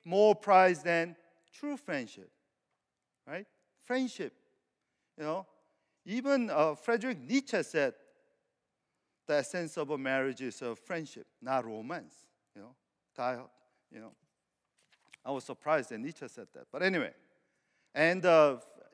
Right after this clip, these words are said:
even in the East, the Confu-, the famous Confucian scholar Mencius said, this is one of my favorite, you know, uh, definition of a friend, "Friends are the siblings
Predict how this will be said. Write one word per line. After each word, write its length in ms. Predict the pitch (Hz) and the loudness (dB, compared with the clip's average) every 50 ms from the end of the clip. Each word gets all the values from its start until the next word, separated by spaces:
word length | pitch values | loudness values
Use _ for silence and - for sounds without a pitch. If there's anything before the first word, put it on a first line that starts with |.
| _ - 165 185 196 | _ -20 -20 -14 -6
even 260 | 214 214 214 247 233 | -4 -2 0 0 0
in 140 | 226 214 190 | 0 0 0
the 240 | 190 190 175 160 - - - | 2 4 4 2 2 -4 -2
East, 500 | 117 131 - - - - _ - - _ _ _ _ _ _ _ _ _ _ _ _ _ | -2 -2 -2 -2 -8 -20 _ -20 -20 _ _ _ _ _ _ _ _ _ _ _ _ _
the 100 | _ 165 | _ -6
Confu-, 560 | 156 - 175 160 - - 202 151 - 160 156 151 | -6 -6 -12 -12 -12 -10 -10 -8 -8 -6 -8 -4
the 180 | 131 151 143 | -2 -2 -2
famous 460 | 131 - 226 226 226 214 202 185 - 202 | -2 0 0 0 2 2 -2 -4 -4 -8
Confucian 640 | - - 170 165 - 226 233 208 - 220 214 196 | -14 -14 -16 -10 -6 -4 -4 -2 -2 -4 -4 -4
scholar 520 | - - - 190 196 196 190 170 127 98 - - - _ _ | -4 2 6 6 8 8 6 4 0 -2 -4 -12 -20 _ _
Mencius 540 | 147 160 190 233 247 247 - 226 208 160 - | -2 0 0 2 0 -2 0 -2 -2 -2 0
said, 260 | - 165 151 180 - - _ _ _ _ _ _ | 2 2 2 2 0 -8 _ _ _ _ _ _
this 180 | 156 147 - | -14 -12 -12
is 140 | 165 156 - | -12 -16 -10
one 160 | 160 147 143 | -8 -6 -4
of 140 | 143 139 127 | -4 -4 -6
my 140 | 127 123 117 | -6 -8 -10
favorite, 440 | 107 _ - 202 185 156 156 147 131 - _ _ _ _ _ _ | -8 _ -4 -4 -4 -2 -4 -6 -6 -8 _ _ _ _ _ _
you 80 | - | -10
know, 200 | 143 139 127 127 | -6 -6 -4 -4
uh, 280 | 120 - 139 127 127 123 | -6 -4 -4 -4 -4 -4
definition 580 | 120 165 165 - - 175 170 160 - - 151 139 | -4 -6 -8 -6 -8 -10 -10 -10 -10 -10 -10 -8
of 60 | 131 | -8
a 100 | 123 123 | -8 -10
friend, 300 | - - 147 151 185 202 _ _ _ _ _ _ _ _ _ _ | -8 -6 -8 -6 -6 -8 _ _ _ _ _ _ _ _ _ _
"Friends 720 | _ - - 208 190 185 175 170 170 170 165 165 - - _ _ _ _ | _ -10 -4 -2 0 0 0 -2 -4 -6 -12 -14 -16 -20 _ _ _ _
are 140 | _ 131 139 | _ -8 -6
the 140 | 127 135 131 | -6 -6 -10
siblings 920 | - - - - 208 196 165 156 170 160 156 151 147 143 147 135 - - | -10 -12 -14 -8 -8 -8 -4 -4 -4 -2 0 0 -2 -2 -4 -10 -14 -20